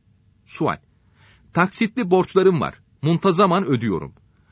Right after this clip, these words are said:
Borçlunun önce borcunu ödemesi lazım olduğu için cüzi miktarda da olsa sadaka versem olur mu?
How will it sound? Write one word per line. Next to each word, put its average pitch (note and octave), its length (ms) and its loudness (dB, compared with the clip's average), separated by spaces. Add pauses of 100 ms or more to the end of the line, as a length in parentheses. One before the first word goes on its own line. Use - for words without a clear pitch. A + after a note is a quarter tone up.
(160)
Borçlunun F#3+ 680 0
önce G3 400 2
borcunu D3+ 340 2
ödemesi C#3+ 540 -4
lazım C#3 340 -2
olduğu C3+ 340 0
için G#2+ 300 -4 (380)
cüzi D3+ 360 -2
miktarda D3 540 0
da F3+ 40 0
olsa C#3 320 0
sadaka C#3 460 -4
versem C3+ 380 -2
olur B2 220 0
mu? G3 200 -4